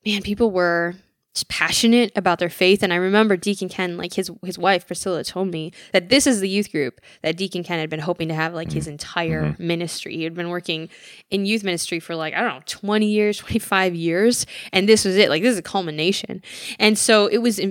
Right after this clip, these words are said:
Speaker 1: beautiful to see how that became so fruitful. And I can look
Speaker 2: Yeah.
Speaker 1: at, back at that and, like, see how,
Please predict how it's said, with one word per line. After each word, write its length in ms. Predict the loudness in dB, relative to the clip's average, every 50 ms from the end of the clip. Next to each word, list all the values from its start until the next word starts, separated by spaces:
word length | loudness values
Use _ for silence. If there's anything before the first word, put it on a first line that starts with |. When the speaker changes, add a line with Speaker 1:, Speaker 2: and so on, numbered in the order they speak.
| -4 -6
Speaker 1:
beautiful 580 | -4 0 4 6 8 8 8 6 4 2 0
to 80 | -2 0
see 520 | 0 0 0 2 4 4 6 6 6 4
how 380 | 2 0 0 0 2 2 2 0
that 440 | 0 -2 -2 0 0 -2 -2 -4 -6
became 320 | -10 -10 -8 -6 -6 -6 -6
so 220 | -6 -6 -6 -6
fruitful. 460 | -6 -6 -6 -6 -6 -8 -10 -10 -10
And 100 | -8 -8
I 20 | -10
can 160 | -8 -6 -4
look 160 | -2 0 0
Speaker 2:
Yeah. 140 | 0 -2 -4 -8 _ -14
Speaker 1:
at, 120 | -6 0
back 220 | 2 4 4 4 2
at 80 | 0
that 140 | -2 -2 -2
and, 100 | -2 -4
like, 180 | -8 -8 -8 -8
see 260 | -6 -4 -4 -4 -4
how, 320 | -2 -2 -2 -2 -2 -4